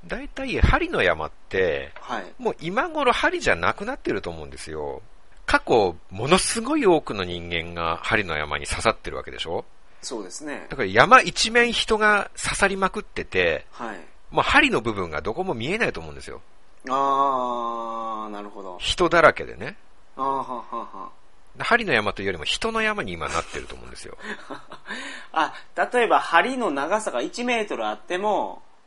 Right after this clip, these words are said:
Speaker 1: Aさんが一番下に刺さってて、
Speaker 2: ええ。
Speaker 1: その上にBさんが刺さって、Cさん刺さって、Dさん刺さってってやってると、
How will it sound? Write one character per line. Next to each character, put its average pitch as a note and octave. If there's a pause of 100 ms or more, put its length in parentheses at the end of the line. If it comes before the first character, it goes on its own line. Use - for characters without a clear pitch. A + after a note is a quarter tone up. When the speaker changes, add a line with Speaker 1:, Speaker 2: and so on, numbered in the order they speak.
(180)
Speaker 1:
A G#3+
さ E3+
ん C#3+
が B2+
一 D3
番 E3+
下 E3
に D3+
刺 F3
さ F3+
っ F3+
て E3+
て、 G2 (480)
Speaker 2:
え F2
え。 -
Speaker 1:
そ E3+
の F#3+
上 F3+
に E3+
B F#3+
さ E3+
ん A#2+
が A2+
刺 C#3+
さ C3
っ -
て、 -
C F3
さ C#3+
ん A#2
刺 C3+
さ C3
っ -
て、 G#2+
D D#3+
さ D3+
ん -
刺 D#3
さ D3
っ -
て -
っ -
て A2
や C3+
っ F#3
て F#3+
る D#3
と、 A#2+